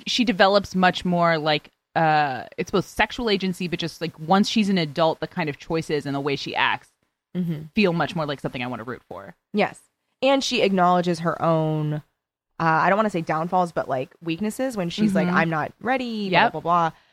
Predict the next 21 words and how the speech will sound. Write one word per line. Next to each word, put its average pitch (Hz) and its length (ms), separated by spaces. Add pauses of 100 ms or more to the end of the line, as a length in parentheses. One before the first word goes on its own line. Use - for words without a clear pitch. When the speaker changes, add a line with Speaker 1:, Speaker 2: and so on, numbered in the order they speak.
(120)
Speaker 2:
Whereas, 202 260
like, 180 260 (640)
I 190 100
feel 196 180
like 170 180
early 220 320
Buffy 180 280
Angel, 170 280
she's - 260
like, 170 180 (140)
"I 226 140
know 262 340
I'm 247 240
gonna 254 140
die 151 440
without 120 460
you," 127 340
and, 110 140
like, 95 220
blah, 78 120
blah, 80 120